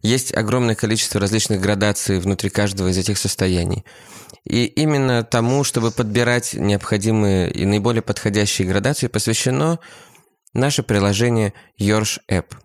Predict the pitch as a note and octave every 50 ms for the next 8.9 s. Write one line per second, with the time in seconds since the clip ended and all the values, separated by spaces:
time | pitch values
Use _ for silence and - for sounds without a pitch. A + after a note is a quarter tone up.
0 | _ _ _ _ _ _ _ _ _ _ _ - - - - - - G#2 A2 A#2
1 | A#2 A2+ B2 C3 B2+ B2 A#2+ A#2 A#2 B2 B2+ A#2 - - - D#3+ E3 C3+ A#2 A2
2 | - C3 C3+ B2 A2 A2+ - A#2 A2 - - A#2 A#2+ A#2+ - B2 A2 A2 G#2+ -
3 | C#3 C3+ B2+ - A#2+ G#2+ G2 G2 G2+ A2+ A2+ G#2+ G#2 G#2 G#2 G#2 G2+ G2+ A2+ A2
4 | - - A2 G#2+ - A2+ A2 G#2+ G#2+ G#2 A#2 A#2 A2 G2+ F#2 F2+ - - - -
5 | - - - G2+ - - A#2 B2 C3 B2+ B2 - - A#2+ - A2 - - A2 A2+
6 | - - A2 G#2 G2 G2+ G2+ A#2+ C3 - - - - - - - - - - -
7 | B2+ A#2+ C3 - - E3 D3+ C#3+ B2+ A#2+ B2 B2 A#2 A#2 A#2 A2+ - A2 G#2+ -
8 | A2 G#2 A#2 A#2 A2 A2 - - A2 - - G#2 - - - - -